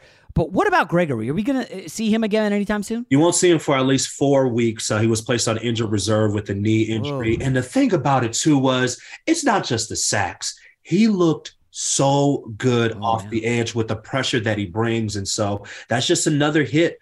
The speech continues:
Speaker 2: to this. But you know what? It kinda brings back another point when Nathaniel Hackett, unfortunately, right? Randy Gregory dealing with the knee injury, and he'll be back,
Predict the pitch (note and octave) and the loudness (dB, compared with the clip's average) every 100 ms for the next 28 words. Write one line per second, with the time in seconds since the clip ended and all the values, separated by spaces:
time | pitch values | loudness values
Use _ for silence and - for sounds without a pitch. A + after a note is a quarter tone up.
0 | - - - C3+ C#3+ D3 D3 G3 A3 A#3+ | -20 -20 -2 2 4 2 0 0 2 2
1 | D3+ D3+ F#3 F3 F#3 E3 E3 E3+ - B2+ | 0 0 -2 2 0 2 0 0 -2 -2
2 | C#3+ B2 - F3 D#3+ B2 A2+ C#3 C3 C3+ | 0 -2 0 0 0 -2 0 0 0 -2
3 | C#3+ E3+ B2+ C3+ - C#3 E3+ F3 G3 G3 | -2 -2 -2 -4 -2 0 0 0 0 -2
4 | C3 C#3+ A#2+ C3 C#3+ C3 C3 C#3 C3 B2+ | 0 -2 -2 -2 0 2 2 0 0 0
5 | B2 A#2 A#2 A#2 B2+ C#3+ C#3 C#3+ D3 A3 | 0 -2 0 0 0 0 0 0 2 2
6 | D#3 C3 G#2+ E2+ | 2 2 0 -4